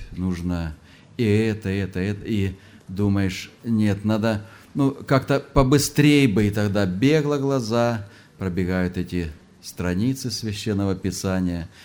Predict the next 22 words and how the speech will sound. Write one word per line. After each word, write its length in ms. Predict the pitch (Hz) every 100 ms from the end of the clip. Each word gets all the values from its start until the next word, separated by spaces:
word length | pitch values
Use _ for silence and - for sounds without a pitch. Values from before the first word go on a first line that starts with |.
| - - -
И 80 |
бывает, 340 | 147 151 156 151
что 180 | - 147
нечего 420 | 175 175 113 101
и 40 |
записать, 920 | 87 92 92 80 - 123 131 123 - - - -
какую-то 460 | 95 87 90 87 85
мысль 540 | 82 104 127 - 113
не 120 | 110
получил, 720 | 107 107 104 101 98 101 95 95 - - - -
а 100 | 139
потом 340 | 156 156 170 135
что-то 360 | - 135 123
в 80 | 107
процессе 560 | 123 120 127 117 113 92
дня 580 | 80 101 131 139 131 - - _ _ _ _ -
произошло, 760 | 120 120 104 113 107 98 110 107
не, 260 | 98 95 101
не 180 | 113 110
устоял 680 | 104 104 113 104 101 95 90 - - - -
в 120 | 98
искушениях 920 | 98 95 92 - 117 127 120 117 101